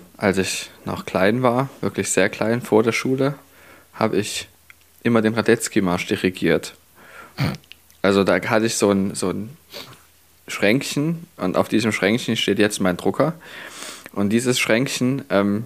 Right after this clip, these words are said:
also es gibt schon sehr lange, stand immer dann im Wohnzimmer. Dort habe ich ein Kinderbuch mit Kinderliedern draufgelegt. Auch dieses Buch existiert noch. Und dann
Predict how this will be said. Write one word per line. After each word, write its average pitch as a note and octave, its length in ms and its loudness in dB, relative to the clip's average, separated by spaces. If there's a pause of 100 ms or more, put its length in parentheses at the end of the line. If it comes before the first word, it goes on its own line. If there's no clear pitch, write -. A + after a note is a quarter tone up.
(140)
also G2 140 -2
es - 100 -4
gibt A2 160 0
schon G#2 140 -2
sehr G2+ 140 4
lange, G#2+ 240 2
stand G2+ 260 0
immer G2 240 4
dann F2+ 180 0
im F2+ 120 -2
Wohnzimmer. B2+ 600 2
Dort - 240 0
habe A2 300 -2
ich - 100 -2
ein F2+ 120 0
Kinderbuch C#3 580 2
mit G2+ 180 0
Kinderliedern C3 640 2
draufgelegt. B2+ 720 2
Auch F2 140 0
dieses A#2 320 0
Buch B2+ 180 4
existiert C3 640 0
noch. D3 240 -2 (1120)
Und G#2+ 220 2
dann B2+ 260 0